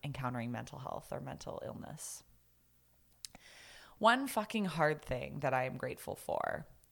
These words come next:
and that I wanna express some gratitude to is not something I can touch or tell that I'm grateful to, uh, but it's my inner knowing. I,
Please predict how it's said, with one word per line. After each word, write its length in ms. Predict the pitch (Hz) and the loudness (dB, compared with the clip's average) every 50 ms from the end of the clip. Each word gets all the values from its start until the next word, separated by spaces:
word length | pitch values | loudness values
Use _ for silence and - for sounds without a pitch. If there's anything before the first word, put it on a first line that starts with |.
| - - - - - - - - - - - - - - - - - - - - - - - | -20 -20 -20 -20 -20 -20 -20 -20 -20 -20 -20 -20 -20 -20 -20 -20 -20 -20 -20 -20 -20 -6 -2
and 140 | 180 175 160 | 0 2 4
that 100 | 160 156 | 4 4
I 80 | 151 | 4
wanna 200 | 143 - 139 139 | 2 2 0 0
express 440 | 139 139 - - - - 143 147 - | -2 -4 -4 -2 0 2 2 2 2
some 180 | - 160 151 143 | 0 -2 0 2
gratitude 800 | 139 139 139 139 151 156 - - 226 226 233 247 254 247 254 240 226 220 - - - - - - - - - - | 2 2 2 2 0 0 0 2 4 6 6 6 6 4 4 4 2 2 0 0 -2 -6 -8 -10 -16 -20 -12 -6
to 420 | - - - 202 240 302 370 381 - - - - - - - | -2 0 2 2 4 4 2 0 -2 -8 -18 -20 -20 -12 -4
is 480 | - 160 151 147 147 147 147 147 - - | 0 2 4 4 4 2 2 0 2 6
not 180 | 226 254 277 - | 6 6 6 6
something 240 | 277 269 269 254 | 2 2 4 4
I 80 | 240 240 | 4 4
can 180 | 240 - 254 233 | 4 2 2 6
touch 380 | - 170 117 - - - - | 6 6 6 6 2 0 0
or 120 | 139 135 143 | 2 2 2
tell 600 | - - - - 170 160 160 160 165 180 185 185 - - - | 0 0 4 6 8 8 8 8 6 4 2 -2 -4 2 4
that 120 | 165 156 | 4 4
I'm 120 | 139 135 143 | 4 4 0
grateful 420 | 151 147 143 - - - 151 139 | 0 0 -2 -2 -2 0 0 0
to, 440 | - - - 233 269 320 320 330 330 - - - - - - | 2 2 4 4 6 6 4 2 0 -2 -8 -16 -10 2 8
uh, 200 | - 160 156 156 | 10 12 12 12
but 160 | 170 170 165 | 12 10 6
it's 160 | 165 - - | 6 2 2
my 200 | 180 170 165 - - | 2 2 2 2 2
inner 260 | - 156 147 147 143 | 0 2 2 2 2
knowing. 600 | 139 131 123 120 117 117 117 82 85 151 160 165 - - - _ _ _ - - - - - - - - - - - - - - - - _ - - - - _ _ - - - | 2 2 2 2 0 0 -2 -4 -4 -4 -6 -6 -10 -14 -20 _ _ _ -20 -20 -20 -20 -20 -20 -20 -20 -20 -20 -20 -20 -20 -20 -20 -20 _ -20 -20 -20 -20 _ _ -2 4 8
I, 600 | 160 160 165 175 180 185 190 196 202 202 196 | 8 10 10 8 8 6 4 4 6 4 4